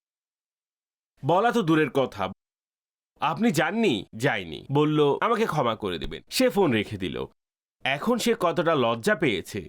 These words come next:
যে ফোন করেছিল। সুতরাং সবসময় মনে রাখবেন, যখন আপনি কারো সংশোধন করবেন, এটি আমার নিজের অভিজ্ঞতা। আমার কাছেও যখন কেউ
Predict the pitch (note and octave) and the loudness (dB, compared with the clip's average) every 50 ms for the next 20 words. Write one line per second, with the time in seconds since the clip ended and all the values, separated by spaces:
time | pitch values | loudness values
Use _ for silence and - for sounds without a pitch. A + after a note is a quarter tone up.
0 | - - A2 A#2 B2+ A#2+ A2 - D#3 E3+ F#3+ F#3 - C3 G#2+ G2 F2 - - G2 | -12 -8 -2 0 0 0 0 0 2 2 2 2 0 0 0 0 -2 -4 -8 -12
1 | E2 D2+ - - _ _ _ _ _ _ _ _ _ _ _ _ _ _ _ _ | -12 -12 -14 -16 _ _ _ _ _ _ _ _ _ _ _ _ _ _ _ _
2 | _ _ _ _ _ _ _ _ _ _ _ _ _ _ _ _ _ _ - - | _ _ _ _ _ _ _ _ _ _ _ _ _ _ _ _ _ _ -18 -6
3 | - D#3 D3 - D3 C3+ C3 C3 C3 - - F#3 F#3+ F#3+ - - G3+ G3 F3 D3 | -4 -2 0 2 2 2 0 -2 -2 -2 0 0 0 0 2 4 4 4 4 4
4 | C#3 D#3+ G3 F3+ C3 G#2 F2+ E2+ D#2+ D2+ D2 E2 F2+ - - _ _ _ _ _ | 4 4 4 4 2 0 -2 -6 -6 -6 -6 -6 -8 -12 -16 _ _ _ _ _
5 | _ _ _ _ _ _ _ _ - D3+ F#3+ A3+ G#3 A#3 A#3+ G#3 E3+ E3 D#3 F3 | _ _ _ _ _ _ _ _ -4 -2 0 2 2 2 2 0 0 0 0 0
6 | F3 B2 A2 - C#3+ C#3 C#3 C#3 C#3+ C#3+ - D3 C#3 C#3 C3+ - C#3 B2+ C3 C3 | 0 0 0 0 0 0 0 0 0 0 0 0 0 0 0 0 0 2 2 0
7 | B2 - A#2+ A#2 A#2 B2+ D#3 D#3 A#2 F2+ - E3 E3+ - G3 F3 D3+ D#3 E3+ E3 | 2 2 2 2 2 2 2 0 0 2 0 0 2 2 2 2 2 2 2 2
8 | C3+ B2 B2 A#2 G#2+ C3 B2+ B2+ B2 - C#3+ B2+ C3+ B2+ A#2 C3+ A#2 G2+ G#2+ A2+ | 4 4 4 4 2 2 2 0 0 -2 0 0 0 0 0 0 0 0 0 -2
9 | C3+ - - _ _ _ _ _ _ _ _ _ _ _ _ _ _ _ _ _ | -2 -4 -6 _ _ _ _ _ _ _ _ _ _ _ _ _ _ _ _ _
10 | C3 D3 E3 G3+ G#3+ G3+ - D#3 D#3+ - G3 D3 G#2 G2 A#2 C#3+ C#3 - E3 D3+ | 0 0 2 0 0 0 0 -2 0 0 0 0 2 2 0 0 2 2 0 0
11 | - D#3+ D3+ A#2 - | 2 2 2 2 2